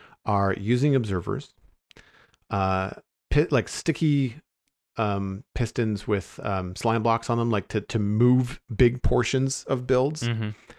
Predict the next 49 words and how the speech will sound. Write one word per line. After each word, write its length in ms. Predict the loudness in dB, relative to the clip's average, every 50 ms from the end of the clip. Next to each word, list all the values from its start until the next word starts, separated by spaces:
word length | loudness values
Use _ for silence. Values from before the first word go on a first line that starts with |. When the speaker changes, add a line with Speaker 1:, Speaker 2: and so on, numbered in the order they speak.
| -6
Speaker 2:
Yeah. 180 | -2 -2 -2 -2 -2
Speaker 1:
uh, 300 | -2 0 2 2 0 0 -2 _ _
and 460 | -2 0 0 0 0 0 -2 -2 -6 -4
minecarts. 680 | -4 -2 -2 -2 -2 -4 -6 -8 -8 -8 -12 -16 -16 -18 _ _ _ _ _
Those 260 | 2 2 2 2 0
are 40 | -2
the 100 | -2 -2
things 240 | 0 0 0 2 2
that 100 | 2 0
I 60 | 0
don't 400 | 0 0 0 2 2 2 0 -2 -6 _ -12
really 560 | -10 -8 -6 -4 -2 2 2 2 2 2 0
mess 280 | 0 -2 -4 -4 -4 -4
around 200 | -4 -2 -2 -4
with 140 | -4 -6 -6
very 220 | -4 -4 -4 -2
much. 220 | -4 -4 -6 -8 -12 -16 -18 -4 0
Minecarts, 460 | 2 2 2 4 4 4 4 4 4
I 40 | 2
mean, 140 | 2 2
like, 200 | 2 0 -2 -2
sure, 240 | -4 0 2 4 4
I 60 | 4
can 160 | 2 0 -4 -4
power 340 | -2 0 2 2 2 2
one 200 | 2 0 0 -2
and 120 | -2 -4 -4
send 240 | -4 -4 -2 -2 -2
it, 140 | -4 -6 _ _ _
you 100 | -2 -2
know, 60 | -2
back 260 | 0 0 0 0 0 -2
and 120 | -8 -8
forth, 380 | -4 -2 -2 -2 -2 -6 -8 _
but, 100 | -6 -4
like, 160 | -4 -2 0
I'm 120 | -2 -2
talking 340 | 0 0 0 0 0 -2 -4
about, 260 | -2 -2 -2 -2 -2
like, 300 | -4 -6 -6 -6 -10 -16 -20 -20 -20 -20 -20 -20 -20 -20 _ _ _
having 340 | 0 2 4 4 4 4 2
it 120 | 2 0 -2
spill 260 | 0 2 4 4 4
up, 240 | 4 2 -2 -10 _
fill 220 | 0 2 4 6
up 140 | 6 4 2
to 120 | 2 0 0
a 40 |
specific, 1040 | 0 -2 -4 -4 -4 -4 -2 -4 -4 -2 2 2 2 2 2 -2 -4 -6 -12 -16 -16